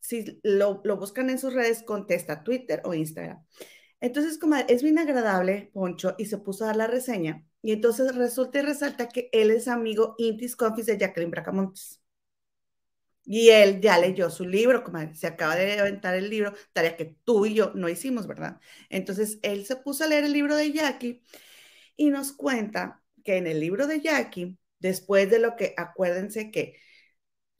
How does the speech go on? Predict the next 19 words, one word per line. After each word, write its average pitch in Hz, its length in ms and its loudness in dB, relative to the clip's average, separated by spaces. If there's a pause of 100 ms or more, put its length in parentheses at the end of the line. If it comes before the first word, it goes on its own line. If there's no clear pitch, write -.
(440)
acaba 175 520 4
de, 202 300 4
Elizabeth 165 520 -2
Gutiérrez 202 580 -4
acaba 160 380 -6
de, 165 120 -4
de 185 260 -6
hacer 165 260 -6
unas 180 160 -6
declaraciones 208 760 -2
donde 165 340 0
dice, 202 640 0 (960)
eh, 208 480 2
que 180 440 4
ella 196 600 6
solamente 175 420 -2
tuvo 170 300 -6
dos 185 200 -2
hijos 262 560 2